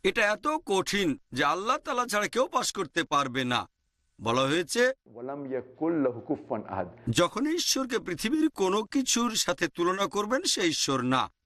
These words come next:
Speaker 1: যখন ঈশ্বরকে অন্য কিছুর সাথে তুলনা করবেন, সে ঈশ্বর না।
Speaker 2: ওয়ালাম ইয়াকুল লাহু কুফুয়ান আহাদ।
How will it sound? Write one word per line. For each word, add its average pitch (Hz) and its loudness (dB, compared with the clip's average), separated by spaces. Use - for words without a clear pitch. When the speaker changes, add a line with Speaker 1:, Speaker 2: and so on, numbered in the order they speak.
Speaker 1:
যখন 180 0
ঈশ্বরকে 320 -2
অন্য 214 0
কিছুর 349 -2
সাথে 233 -2
তুলনা 175 2
করবেন, 226 0
সে 151 -2
ঈশ্বর 127 -2
না। 117 -2
Speaker 2:
ওয়ালাম 151 -2
ইয়াকুল 143 0
লাহু 127 0
কুফুয়ান 123 -8
আহাদ। - -12